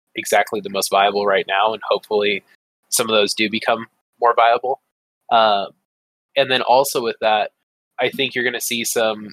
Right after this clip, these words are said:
stuff that comes out to help revive some of those, like, one point five, uh, you know, tier two decks. So, um, I'm excited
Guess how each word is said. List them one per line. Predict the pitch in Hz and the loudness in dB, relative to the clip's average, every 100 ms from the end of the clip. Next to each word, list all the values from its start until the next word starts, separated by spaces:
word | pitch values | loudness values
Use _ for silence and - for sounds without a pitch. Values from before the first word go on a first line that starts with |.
| _ | _
stuff | - 113 110 | -2 0 0
that | 113 - | -2 -4
comes | 120 107 | -8 0
out | 113 117 | 2 2
to | - 107 101 - _ | 0 -4 -4 -8 _
help | - 113 117 | -2 -2 -2
revive | 110 104 110 107 | -2 2 2 0
some | - 107 | -6 -6
of | |
those, | 104 104 | -6 -4
like, | 104 95 | -4 -2
one | 104 104 | -4 -2
point | 107 90 | -4 -2
five, | 101 101 104 - - | 0 2 0 -6 -6
uh, | 101 95 95 _ _ _ - _ | -4 -4 -8 _ _ _ -20 _
you | 107 | -10
know, | 98 87 | -10 -8
tier | - 107 | -4 -4
two | - 113 | -2 0
decks. | 110 92 - - - _ | 2 0 -2 -6 -8 _
So, | - 107 104 101 - _ _ _ _ _ _ - | -2 2 2 0 -4 _ _ _ _ _ _ 0
um, | 107 101 92 | 2 2 0
I'm | 117 | -4
excited | 113 - 110 107 | -2 2 4 4